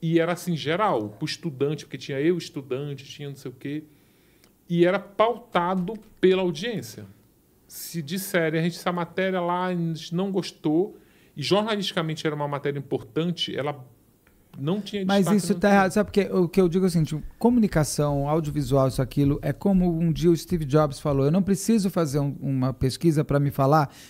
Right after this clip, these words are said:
Speaker 2: que o iPad as pessoas vão achar que é um iPhone grande." Ele não sabe que ele precisa de um iPad também.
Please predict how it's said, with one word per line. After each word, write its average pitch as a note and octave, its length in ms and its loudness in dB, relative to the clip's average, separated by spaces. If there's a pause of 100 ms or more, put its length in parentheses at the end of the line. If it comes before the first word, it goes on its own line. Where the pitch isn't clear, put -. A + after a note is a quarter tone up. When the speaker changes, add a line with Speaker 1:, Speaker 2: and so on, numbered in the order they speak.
(140)
Speaker 2:
que - 120 2
o F3 40 8
iPad E3 380 2
as D#3+ 140 -4
pessoas E3 260 -2
vão D#3+ 80 4
achar D#3+ 300 2
que - 100 -4
é D3+ 40 0
um D3+ 100 0
iPhone D#3 280 -4
grande." B2 400 -2 (460)
Ele B3 360 6
não D#3+ 120 0
sabe C3+ 320 2
que - 80 -2
ele C3+ 80 2
precisa B2 320 -6
de A2+ 80 -2
um A#2 100 2
iPad G#2+ 360 -4
também. G2 280 -8